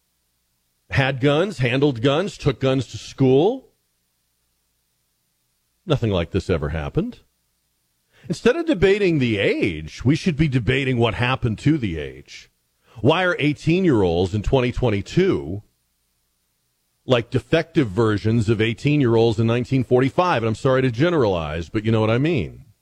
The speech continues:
If your kid's an exception, great. I'm glad, but you know what I mean. And you raise it to twenty-one. I, I hate to break this to you, but i-, i-, in this day and age, not a lot of maturing is going on between eighteen and twenty-one. I don't know if you've noticed.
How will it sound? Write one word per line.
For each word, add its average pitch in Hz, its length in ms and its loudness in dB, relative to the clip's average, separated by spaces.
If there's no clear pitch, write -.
If - 60 -10
your 101 200 0
kid's 107 240 -2
an 110 60 0
exception, 110 520 -2
great. 101 340 0
I'm 76 120 -12
glad, 80 460 -2
but 76 120 -16
you 92 120 -4
know 90 100 0
what 90 80 2
I 101 80 2
mean. 110 280 -6
And 143 120 4
you 156 100 6
raise 196 140 4
it 185 60 -6
to 160 100 -2
twenty-one. 156 680 2
I, 156 160 0
I 135 80 2
hate 175 140 4
to 147 60 0
break 151 440 0
this - 180 0
to 131 120 -2
you, 123 140 2
but 117 160 0
i-, 135 160 2
i-, 139 120 0
in 135 140 2
this 185 180 2
day 175 220 2
and 170 80 0
age, 165 260 2
not 156 200 4
a 190 40 4
lot 170 360 4
of 139 60 2
maturing 131 840 0
is 120 120 0
going 135 260 0
on 143 140 0
between 139 220 0
eighteen 151 360 2
and 147 80 0
twenty-one. 156 400 2
I - 40 0
don't 127 80 0
know 127 100 2
if 127 100 -4
you've 135 140 0
noticed. 165 600 0